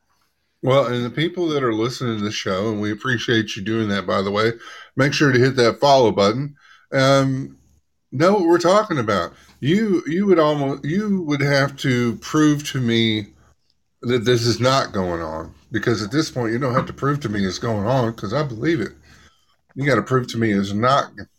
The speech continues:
happening. Um, there's just too many things that point to that direction.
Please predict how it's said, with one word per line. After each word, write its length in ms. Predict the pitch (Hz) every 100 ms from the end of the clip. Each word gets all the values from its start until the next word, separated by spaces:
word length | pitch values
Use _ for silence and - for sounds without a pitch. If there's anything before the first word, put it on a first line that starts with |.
| _ 110
happening. 520 | 95 - 85 80 104 _ _ - - _ _ _
Um, 500 | - 110 110 104 101 104 _ _ _ -
there's 200 | 113 110
just 160 | 113 -
too 120 | 156
many 160 | 156 143
things 340 | 147 147 147
that 120 | 139 -
point 260 | 139 135
to 60 | 131
that 180 | 135 117
direction. 480 | 143 156 - 135